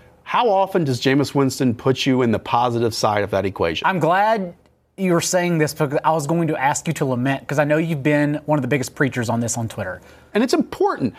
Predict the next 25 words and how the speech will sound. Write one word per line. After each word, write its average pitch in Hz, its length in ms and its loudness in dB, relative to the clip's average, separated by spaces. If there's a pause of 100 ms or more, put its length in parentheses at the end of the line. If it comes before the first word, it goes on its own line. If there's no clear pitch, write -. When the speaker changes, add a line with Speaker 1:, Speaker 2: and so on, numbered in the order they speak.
Speaker 2:
I 190 100 2
agree. 214 380 2 (120)
Speaker 1:
I, 165 40 -4
Speaker 2:
I - 20 2
Speaker 1:
like, 202 140 2
Speaker 2:
agree. 110 140 -4 (1000)
Speaker 1:
there, 143 240 0 (140)
undoubtedly, 156 1040 0 (400)
Jameis 185 360 2
Winston 170 380 2
is 135 140 0
one 143 140 4
of 135 40 0
the 131 80 2
most 127 500 2
talented 151 580 2
players - 640 -2
in 127 100 2
the 123 80 4
N 120 80 4
F 110 100 0
L 107 120 4
at 95 60 -2
his 101 140 -2
position. 95 440 -6